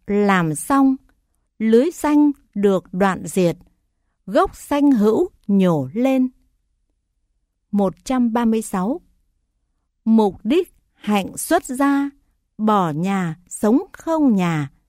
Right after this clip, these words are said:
đích ấy đã đạt được,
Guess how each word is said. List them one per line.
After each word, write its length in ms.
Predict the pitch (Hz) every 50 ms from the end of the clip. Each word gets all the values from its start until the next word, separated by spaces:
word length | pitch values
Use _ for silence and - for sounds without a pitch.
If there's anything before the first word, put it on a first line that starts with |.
| _ _ _ _ _ _ _ _
đích 260 | - 220 233 359 -
ấy 460 | - - - - 196 196 233 311 381 415 _ _
đã 320 | - 190 196 190 233 359 427
đạt 300 | 320 220 190 185 175 160 180 -
được, 280 | 180 190 180 175 170